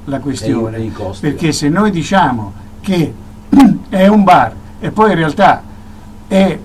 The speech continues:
Speaker 1: una sala da ballo, e beh, eh, ragazzi, qualcuno qui sta facendo il furbo.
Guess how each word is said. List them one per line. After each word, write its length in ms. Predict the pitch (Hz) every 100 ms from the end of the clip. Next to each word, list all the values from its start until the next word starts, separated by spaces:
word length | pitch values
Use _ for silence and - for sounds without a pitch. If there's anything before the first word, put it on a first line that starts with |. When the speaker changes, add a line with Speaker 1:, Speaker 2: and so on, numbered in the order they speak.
| -
Speaker 1:
una 260 | 147 147
sala 320 | 143 190 185 196
da 60 |
ballo, 560 | 185 165 196 180 127 107
e 100 | 151
beh, 240 | 127 147 160
eh, 280 | - 120 120
ragazzi, 400 | 131 151 117 -
qualcuno 460 | - 139 202 208 165
qui 340 | 151 175 196 -
sta 240 | - 139
facendo 640 | 123 117 139 170 147 127 110 113
il 80 |
furbo. 460 | 107 214 190 117 98